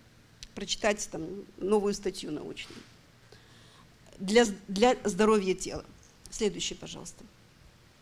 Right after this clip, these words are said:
И среди, э, рутинных привычек это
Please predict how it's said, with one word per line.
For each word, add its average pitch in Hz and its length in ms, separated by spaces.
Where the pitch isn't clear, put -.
И 302 180
среди, 269 580
э, 202 180
рутинных 214 640
привычек 269 580
это 247 360